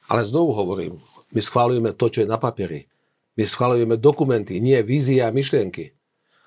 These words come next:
To nie je program, k-, ktorým sa zaviazala, e, e, zákonom vláda, nie je to ani v uznesení vlády, nie je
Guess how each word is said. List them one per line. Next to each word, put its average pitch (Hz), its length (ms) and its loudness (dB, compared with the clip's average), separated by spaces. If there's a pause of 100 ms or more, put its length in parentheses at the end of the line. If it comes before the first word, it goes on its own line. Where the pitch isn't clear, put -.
(140)
To 123 80 4
nie 185 240 4
je 131 80 -2
program, 135 560 4
k-, - 160 -12
ktorým 139 240 6
sa 113 80 4
zaviazala, 123 720 6
e, - 20 -18 (300)
e, 113 100 2 (840)
zákonom 120 640 4
vláda, 120 560 4
nie 135 160 4
je 135 80 0
to 135 80 2
ani 139 160 2
v 147 80 -2
uznesení 135 480 2
vlády, 107 400 2 (240)
nie 135 240 6
je - 20 -2